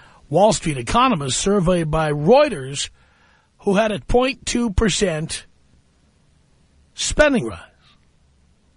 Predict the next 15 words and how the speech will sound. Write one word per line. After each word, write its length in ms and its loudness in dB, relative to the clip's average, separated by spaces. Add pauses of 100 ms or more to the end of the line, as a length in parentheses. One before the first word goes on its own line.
(1200)
Income 440 0
from 160 0
wages 360 0
and 120 -6
salaries 500 2
and 80 0
all 140 2
other 160 -2
sources 440 -2
rose 220 2
by 220 0
zero 340 2
point 300 0
five 320 -2
percent, 460 -2